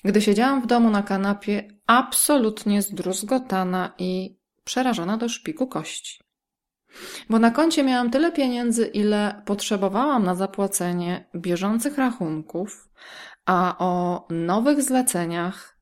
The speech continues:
mogłam tylko pomarzyć. Siedziałam więc, e, sobie załamana i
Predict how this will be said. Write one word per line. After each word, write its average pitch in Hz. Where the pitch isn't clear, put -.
mogłam 175
tylko 180
pomarzyć. 170
Siedziałam 277
więc, 233
e, 190
sobie 190
załamana 214
i 185